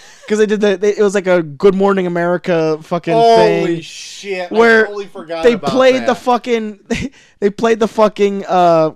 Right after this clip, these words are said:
Speaker 2: clip of the urn falling off the table and crashing, and they go back to the host,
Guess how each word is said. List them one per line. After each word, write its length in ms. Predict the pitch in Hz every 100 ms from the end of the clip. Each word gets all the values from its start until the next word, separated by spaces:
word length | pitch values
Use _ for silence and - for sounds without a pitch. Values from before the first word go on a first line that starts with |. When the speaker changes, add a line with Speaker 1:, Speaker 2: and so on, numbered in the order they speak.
| -
Speaker 2:
clip 440 | - 214 208 196 -
of 480 | 190 180 175 175 165 - _
the 260 | - 190 185 -
urn 380 | 208 208 214 196
falling 380 | - 185 196
off 140 | 190 185
the 60 | 180
table 460 | - 180 180 185
and 140 | 180 156
crashing, 600 | - 170 170 - 165 160
and 120 | 190
they 120 | 185
go 200 | 180 214
back 280 | 233 220 226
to 80 | 226
the 140 | 208 170
host, 440 | 175 170 156 -